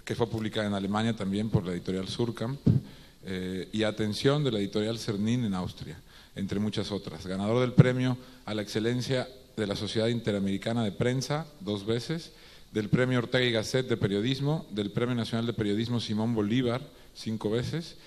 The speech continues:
y del premio Internacional de Periodismo Rey de España, entre otros. Algunas de sus crónicas han sido traducidas al inglés,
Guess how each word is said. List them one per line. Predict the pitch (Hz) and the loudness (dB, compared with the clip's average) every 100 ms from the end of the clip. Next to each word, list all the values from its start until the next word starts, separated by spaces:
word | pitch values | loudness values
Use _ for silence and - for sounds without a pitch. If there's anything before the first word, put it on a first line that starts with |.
| - - - | -20 -20 -2
y | 113 | 2
del | 107 104 | 2 4
premio | 127 135 143 - | 4 6 4 2
Internacional | 120 110 104 107 107 110 127 139 | 0 0 0 0 0 0 0 0
de | 113 | -2
Periodismo | - 101 104 123 139 139 - | 0 2 2 2 0 -2 -2
Rey | 107 123 | 0 2
de | 123 | 0
España, | - 123 127 139 147 - | -2 -2 -2 -2 -2 -2
entre | 98 90 87 | -2 0 -2
otros. | 87 - 73 - - - - - | -4 -6 -10 -12 -16 -20 -20 -12
Algunas | 104 110 131 117 | -2 2 2 2
de | |
sus | 113 - | -2 2
crónicas | 139 147 143 | 4 4 2
han | 131 117 | 2 2
sido | 131 | 2
traducidas | 131 113 98 123 117 | 2 2 2 0 0
al | 107 | 0
inglés, | 101 107 120 135 - | 0 0 0 -2 -6